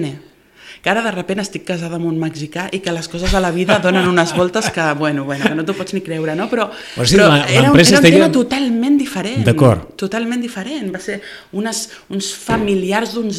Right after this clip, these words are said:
Speaker 1: amics que tenien uns projectes a Mèxic importants i, bueno, al final no els hi va encaixar per tema de costos i, i jo al final em vaig quedar amb un estocatge que, mm, el podia treure, però amb anys,
Speaker 2: Amb anys.
Speaker 1: perquè, digue'm tu,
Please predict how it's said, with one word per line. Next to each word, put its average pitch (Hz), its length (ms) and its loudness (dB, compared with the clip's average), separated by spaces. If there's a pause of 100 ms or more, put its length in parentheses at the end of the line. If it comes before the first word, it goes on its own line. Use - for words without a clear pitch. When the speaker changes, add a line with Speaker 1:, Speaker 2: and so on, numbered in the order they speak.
Speaker 1:
amics 233 480 -6
que 196 80 -8
tenien 190 300 -4
uns 185 180 -6
projectes 180 560 -8
a 165 80 -6
Mèxic 185 460 -6 (100)
importants 196 880 -6
i, 165 80 -4
bueno, 156 160 -4
al 151 80 -10
final 208 280 -2
no 214 120 -6
els 196 80 -8
hi 233 80 -4
va 220 80 -2
encaixar 196 400 -6
per 143 160 -6
tema 185 220 -2
de 190 100 -8
costos 233 540 -6 (680)
i, 214 460 2
i 170 60 -2
jo 202 100 -2 (160)
al 190 160 -4
final 233 380 -4 (100)
em 160 80 -4
vaig 165 160 -6
quedar 285 140 -6
amb 220 100 -4
un 175 80 -2
estocatge 160 560 -8
que, 226 80 -4 (120)
mm, 135 420 -8
el 127 100 -14
podia 131 240 -6
treure, 151 320 -2
però 113 140 -2
amb 131 100 -4
anys, - 80 -4
Speaker 2:
Amb - 140 2
anys. 104 100 0
Speaker 1:
perquè, 117 160 -4
digue'm 127 320 -6
tu, 196 80 -4